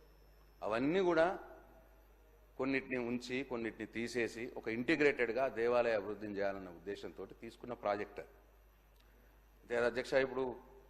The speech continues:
సరే, సభ్యులు, గౌరవ సభ్యులు ఏదో అన్నారు, నేను దాన్ని పెద్ద బాధపడతలేను. కానీ నాకు తెలిసింది, నేను ఈ సభ ద్వారా ఈ ప్రజలకు కూడా తెలియాలని నేను ప్రయత్నం చేస్తున్నా.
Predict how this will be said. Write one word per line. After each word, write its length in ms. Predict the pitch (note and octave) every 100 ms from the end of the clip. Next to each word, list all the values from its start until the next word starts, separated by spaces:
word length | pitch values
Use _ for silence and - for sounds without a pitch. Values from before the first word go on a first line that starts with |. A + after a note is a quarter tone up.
| - - - - - - - - - - C3
సరే, 380 | C3 A#2 G2+
సభ్యులు, 340 | - A#2 A#2 A#2
గౌరవ 320 | G#2 A#2+ A#2
సభ్యులు 320 | - A2+ A#2+
ఏదో 120 | A#2+
అన్నారు, 240 | A2+ B2 B2+
నేను 180 | C#3+ B2+
దాన్ని 280 | B2+ B2 A#2+ - -
పెద్ద 180 | A2+ A2
బాధపడతలేను. 800 | A2 - C3+ - A#2 C#3 A#2+ D3+
కానీ 180 | - A#2
నాకు 500 | A#2+ D#3 D#3 D#3 D3
తెలిసింది, 520 | - D#3 E3+ F#3+ F#3+
నేను 180 | D#3 C#3+ - - B2+
ఈ 120 | B2
సభ 200 | A#2+ B2
ద్వారా 320 | C#3 C3+ C#3
ఈ 100 | D3+
ప్రజలకు 360 | - A#2+ D3 D#3
కూడా 120 | D#3
తెలియాలని 460 | C3 B2 A#2+ A#2+ B2
నేను 140 | A#2+
ప్రయత్నం 320 | G#2+ G#2 G#2+
చేస్తున్నా. 460 | G#2 E2+ - E2